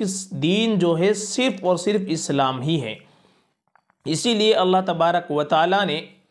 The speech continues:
मुसलमानों को हुक्म दिया है, "व अन्न हादा सिराती मुस्तकीमन फत्तबिऊ"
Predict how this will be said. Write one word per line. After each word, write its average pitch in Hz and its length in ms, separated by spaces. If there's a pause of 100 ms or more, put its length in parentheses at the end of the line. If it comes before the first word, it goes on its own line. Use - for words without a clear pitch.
(460)
मुसलमानों 175 680
को 185 160
हुक्म 196 360
दिया 156 280
है, 180 180
"व 151 120
अन्न 165 360
हादा 185 440
सिराती 175 580
मुस्तकीमन 196 840
फत्तबिऊ" 139 640